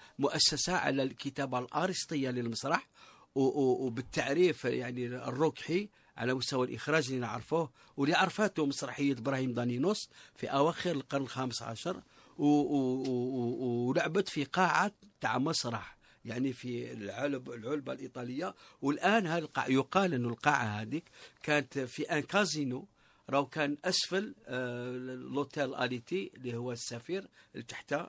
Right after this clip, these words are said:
كانت، وإلى، إلى يومنا هذا موجودة القاعة. وكانت قاعة أخرى للمسرح ماشي بعيدة عن المسرح الوطني الجزائري، أمام واحد السينما لوديون في المارشي تشارت غير قدامنا. تاني ك-، ل-،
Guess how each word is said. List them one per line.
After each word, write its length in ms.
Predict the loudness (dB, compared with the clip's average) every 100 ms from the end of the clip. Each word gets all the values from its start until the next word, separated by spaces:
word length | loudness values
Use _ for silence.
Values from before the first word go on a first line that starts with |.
| _ _
كانت، 200 | -14 -10
وإلى، 520 | -2 -2 2 2 2
إلى 280 | 0 0 0
يومنا 340 | 0 -2 -2 -2
هذا 160 | -4
موجودة 440 | -4 -4 -6 -6 -8
القاعة. 380 | -8 -14 -14 -20 -20 -20 -14 -8
وكانت 400 | 0 2 2 2
قاعة 340 | 4 4 4
أخرى 420 | 2 2 0 2 2
للمسرح 720 | 2 0 0 -2 -2 -6 -20 -20 -16 -6
ماشي 220 | -2 0
بعيدة 300 | 2 2 2
عن 60 | 0
المسرح 300 | -2 -6 -6
الوطني 360 | -4 -2 -2
الجزائري، 580 | -2 -4 -4 -6 -6 -8 -4
أمام 380 | -2 0 0 -2
واحد 180 | -4 -2
السينما 600 | 0 2 2 4 2 0
لوديون 460 | 2 2 2 0 0 -6 -20 _
في 220 | 0 2
المارشي 420 | 4 2 0 0
تشارت 480 | -4 -2 -2 -4 -8 _ _ _ 0
غير 120 | 2
قدامنا. 520 | 2 -2 -2 0 -2 -4 -12 -18 -10 0
تاني 260 | 2 2
ك-، 120 | -2 -4
ل-، 260 | 0 0